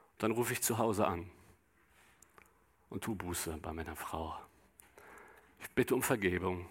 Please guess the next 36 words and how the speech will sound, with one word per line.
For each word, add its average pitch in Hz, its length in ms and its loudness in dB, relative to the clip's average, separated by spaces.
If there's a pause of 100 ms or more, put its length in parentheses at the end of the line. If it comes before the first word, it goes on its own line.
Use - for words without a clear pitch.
(520)
dass - 180 -2
ich - 100 -2
gerade 151 500 4 (600)
noch 110 140 6
vielleicht - 320 6
den 196 160 12
Satz 151 320 10
rausgelassen 135 680 6
habe 120 220 4 (880)
und 117 200 2
die 120 80 8
Sache 113 220 8
ungeklärt 135 580 6
geblieben 117 340 2
ist 104 140 2
und 107 80 4
ich 104 120 0
einfach 107 260 0
zur - 180 2
Arbeit 90 260 2
gefahren 85 420 -2
ist. - 300 -10 (1500)
Und - 100 -8
vielleicht 98 260 6
weinen 123 240 8
wir 123 100 6
manchmal, 131 540 4 (240)
wir 107 200 2
beten 107 300 4
zusammen, 143 480 0 (520)
dann 90 140 2
setze 90 220 0
ich - 80 -4
mich 95 160 0
wieder 90 160 4
hin 135 220 2